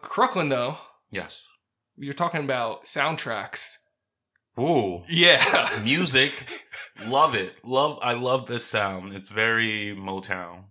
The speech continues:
Speaker 1: And it's the whole movie.
Speaker 2: It's the whole movie. And, like,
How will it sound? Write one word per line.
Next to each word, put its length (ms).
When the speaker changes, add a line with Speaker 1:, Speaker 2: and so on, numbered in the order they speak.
Speaker 1:
And 160
it's 220
the 320
whole 520
movie. 400
Speaker 2:
It's 120
the 80
whole 180
movie. 540
And, 160
like, 240